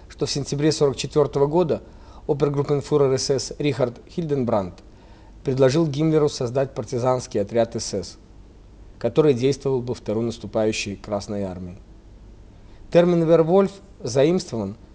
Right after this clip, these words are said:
скорее всего, из романтической саги Германа Ленца, вышедшей в тысяча девятьсот десятом году и повествующей о немецких партизанах семнадцатого века. Роман был одним из главных народных литературных произведений того времени.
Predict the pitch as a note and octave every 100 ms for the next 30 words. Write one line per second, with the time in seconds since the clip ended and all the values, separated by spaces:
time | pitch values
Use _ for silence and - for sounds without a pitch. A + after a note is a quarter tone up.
0 | - - - C#3 C3+ B2 - A2 G2+ -
1 | A#2+ B2 B2+ B2+ E3+ D#3 - C3+ - D#3
2 | D3+ C3+ B2+ C#3+ D3 C#3+ C#3+ D3+ A2+ -
3 | - - - - - - - - D#3 F3
4 | E3 D3 C3+ D3+ C#3 - C#3+ C3 A#2+ -
5 | C#3+ B2+ - A#2+ B2 A2 A2 F#2+ F2+ -
6 | - - - - A2 A#2 G2+ - D3+ D#3
7 | - B2 A2 G#2 - - G#2 - G#2+ A#2
8 | B2+ - C3 A#2+ G2 A2 A#2+ B2 A2+ E2
9 | - - - - - - - - - -
10 | - - - - - B2 C#3+ G#3 G#3 F3
11 | D#3 D3 E3+ E3+ D3 E3 E3+ D#3 - C#3+
12 | D3+ D#3 D#3 C#3 - A#2+ - D3 D3 C3
13 | D3+ C3 C3 C3 C3+ C3+ B2 B2 C3 C3
14 | A#2 F#2 E2